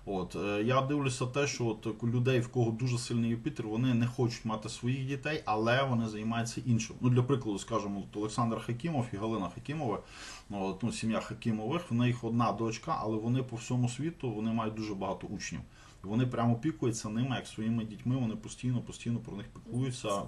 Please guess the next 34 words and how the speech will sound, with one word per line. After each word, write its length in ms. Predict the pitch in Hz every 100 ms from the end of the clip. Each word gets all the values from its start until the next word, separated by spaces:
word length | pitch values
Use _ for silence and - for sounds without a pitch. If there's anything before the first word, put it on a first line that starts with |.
| -
тобто 260 | 98 -
вони 160 | 101 110
все 220 | 110 - 110
роблять 320 | 101 98 90
для 80 | 92
того, 220 | 107 107
щоб 200 | - 90
допомагати 600 | 90 - 98 95 - 123
с-, 160 | -
ну, 200 | 98 92 80 76 80
своїм 360 | - 101 98 98
учням. 300 | 95 - - - - - - - - -
Ну, 180 | 95 90
тобто 220 | 92 107
в 80 | 98
цьому 260 | 123 117
плані 260 | 107 143 139
це 120 | 120
якщо 220 | 110 - 113
по-доброму. 600 | - 110 104 87 78 80
Тому, 280 | 113 123 120 - - 117
ну, 160 | 110
Юпітер 440 | 113 120 165 - 120
також, 340 | 120 123 -
ну, 100 | 104
<laughs> 40 | 92
кажу, 200 | 98 123
вроді 240 | 113 120
би 80 | 104
здалась 340 | 110 117 123
планета, 360 | - 104 107 -
там, 180 | 95 87
діти, 340 | 120 123 92
гроші, 440 | 87 123 120 107